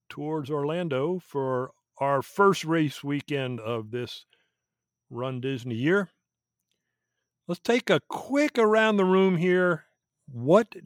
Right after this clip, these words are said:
do you need to make sure that you bring with you for race weekend? And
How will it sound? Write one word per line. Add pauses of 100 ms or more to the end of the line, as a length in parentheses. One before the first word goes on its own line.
do
you
need
to
make
sure
that
you
bring (120)
with
you (560)
for
race
weekend? (280)
And